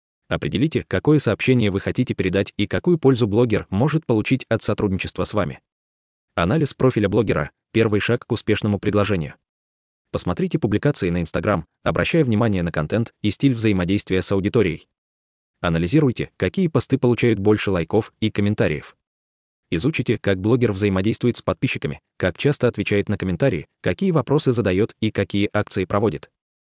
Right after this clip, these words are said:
Это даст представление о его влиянии и вовлеченности аудитории. Оцените визуальное оформление профиля,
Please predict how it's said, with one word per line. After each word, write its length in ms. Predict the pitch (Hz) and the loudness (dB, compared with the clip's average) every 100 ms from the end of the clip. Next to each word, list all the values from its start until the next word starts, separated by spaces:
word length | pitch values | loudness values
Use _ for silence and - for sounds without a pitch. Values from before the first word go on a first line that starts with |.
| _ _ - | _ _ -4
Это 220 | 90 87 | -2 0
даст 260 | 104 147 - | 0 -2 -2
представление 600 | 113 - 76 131 110 92 | -4 -2 0 0 0 0
о 60 | 101 | 0
его 220 | 92 101 | 2 2
влиянии 520 | 98 95 127 107 101 - | 0 0 2 0 -2 -2
и 80 | 104 | 0
вовлеченности 640 | 95 104 - 117 - 110 | 0 0 0 0 0 -2
аудитории. 580 | 107 104 107 131 95 - _ _ _ _ _ _ _ - | 0 2 2 0 0 -6 _ _ _ _ _ _ _ -2
Оцените 440 | 85 139 160 139 | 0 2 2 0
визуальное 440 | 110 113 101 98 | 0 2 2 0
оформление 500 | 92 92 87 107 92 | -2 -2 0 0 -2
профиля, 400 | 82 135 80 69 | 0 -2 -2 -10